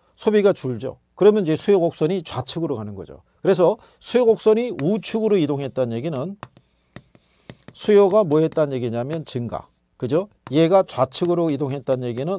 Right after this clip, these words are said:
뭐가 감소했다는 얘기예요? 수요가 감소했다. 이렇게 얘기하는 거예요. 예, 그래서 수요량의 변화하고 수요의 변화를 구별할 때 수요량의 변화는 가격의 변화에 의해서 여기 있는 동일한 이 선에서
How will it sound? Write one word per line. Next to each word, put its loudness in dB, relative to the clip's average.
뭐가 2
감소했다는 -4
얘기예요? -6
수요가 -2
감소했다. -2
이렇게 -6
얘기하는 -6
거예요. -6
예, -6
그래서 -2
수요량의 4
변화하고 0
수요의 -2
변화를 -2
구별할 -6
때 -6
수요량의 4
변화는 0
가격의 2
변화에 -2
의해서 -2
여기 0
있는 -2
동일한 -4
이 -6
선에서 -2